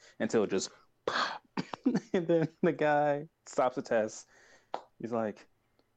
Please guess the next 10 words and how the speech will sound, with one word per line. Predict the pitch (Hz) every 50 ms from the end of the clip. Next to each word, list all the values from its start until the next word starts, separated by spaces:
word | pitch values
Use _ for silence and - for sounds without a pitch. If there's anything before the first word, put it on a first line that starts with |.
| _ _ _ _ _ _ _ _ _ _ _ _ -
"What | 131 160 185
did | 208 196 175
you | 160 139
do?" | 127 143 156 180 190 190 160 - -
He's | 101 92
like, | 101 92 - -
"Sir, | - - 123 107 92 -
I | - 101
hesitated, | 117 107 110 101 - 92 92 90
sir." | - 104 95 92 87